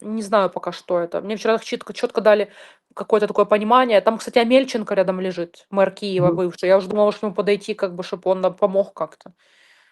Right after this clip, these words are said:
Speaker 1: Ну, не подошла как бы к нему. Я вчера мёртвым задала вопрос. Говорю: «Объясните, пожалуйста, мне,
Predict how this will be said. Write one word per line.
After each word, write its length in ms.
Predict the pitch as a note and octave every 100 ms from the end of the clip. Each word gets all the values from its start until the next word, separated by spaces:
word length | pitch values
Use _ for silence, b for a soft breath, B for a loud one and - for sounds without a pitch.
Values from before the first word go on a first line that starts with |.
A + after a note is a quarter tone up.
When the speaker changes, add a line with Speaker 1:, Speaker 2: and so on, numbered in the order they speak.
| -
Speaker 1:
Ну, 60 |
не 60 | A#3+
подошла 440 | A3 G3+ - D4
как 180 | C#4+ F3
бы 60 | D#3+
к 100 | -
нему. 180 | E3+ E3+
Я 80 | G#3
вчера 220 | A3+ C4 A#3+
мёртвым 340 | C4 C4 A#3
задала 220 | G#3+ A3+
вопрос. 380 | A3+ - G#3 F3
Говорю: 200 | F3 F3+
«Объясните, 380 | F3+ F#3+ C#4 C#4
пожалуйста, 500 | - G3+ G3+ G3 -
мне, 340 | F#3 G#3+ D#4